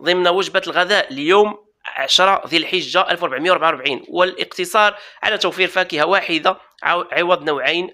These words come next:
المتفق عليه، إضافة إلى عدم توفير الم-، الملاعق لتمكين الحجاج من تناول وجبة الكسكس. وجاء في الشكاية أيضًا أنه تم تسجيل نقص في عدد من وجبات الغذاء الم-، الموزعة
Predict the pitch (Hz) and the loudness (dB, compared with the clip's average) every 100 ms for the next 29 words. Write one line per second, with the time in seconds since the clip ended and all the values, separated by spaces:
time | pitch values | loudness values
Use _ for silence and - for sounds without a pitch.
0 | 156 156 165 165 165 160 147 165 165 147 | -6 -4 -4 0 2 2 0 0 -2 -2
1 | 151 151 156 165 160 151 139 151 151 135 | -2 -2 -6 -8 -4 -2 -2 -2 -4 -6
2 | - 160 160 147 147 - 131 131 127 135 | -2 -2 -2 -10 -10 -8 -8 -8 -4 0
3 | 156 185 180 - - - - - 180 185 | 2 2 2 -2 -12 -20 -20 -10 -6 -4
4 | 160 185 160 147 160 151 143 147 147 147 | -4 -6 -6 -4 -2 -4 -4 -2 0 -2
5 | 156 - _ _ 143 127 147 - 147 - | -6 -12 _ _ -8 -6 -8 -8 -14 -12
6 | 135 - - - - 139 139 180 175 170 | -14 -16 -20 -20 -4 -2 2 2 0 -4
7 | - 160 180 180 185 214 139 107 _ - | -6 -4 -2 0 0 -2 -2 -6 _ -20
8 | - - 170 165 214 196 190 - - 196 | -12 -2 0 2 0 0 -2 -2 0 0
9 | 123 - 190 - 180 160 196 165 170 170 | 0 -4 -6 -4 -2 -2 -2 -4 -2 0
10 | 170 160 190 170 160 160 190 160 160 165 | 0 0 -2 -2 -2 0 -2 -2 -2 -2
11 | - 160 156 170 220 185 196 110 | -2 -6 0 2 2 2 -2 -4